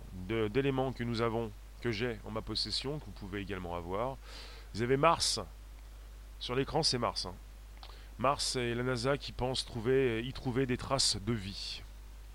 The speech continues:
Mais la nasa qui se demande si le monde y est préparé. Et justement, en termes de, de son,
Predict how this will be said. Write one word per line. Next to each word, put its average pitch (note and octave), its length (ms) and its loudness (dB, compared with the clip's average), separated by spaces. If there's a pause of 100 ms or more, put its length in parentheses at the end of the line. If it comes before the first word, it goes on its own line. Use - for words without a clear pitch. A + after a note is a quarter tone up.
(120)
Mais G#2 180 0
la G#2 260 2
nasa G#2 280 0
qui A2 140 -6
se - 120 -2
demande G#2 460 -2
si - 180 -2
le G#2+ 100 -2
monde B2+ 360 0
y A#2+ 160 -2
est C3 60 2
préparé. G2 480 -4 (760)
Et F#2+ 60 -2
justement, G3 340 4
en E3+ 60 4
termes D3 260 0
de, A#2+ 200 2
de A#2+ 120 -2
son, E3 380 -4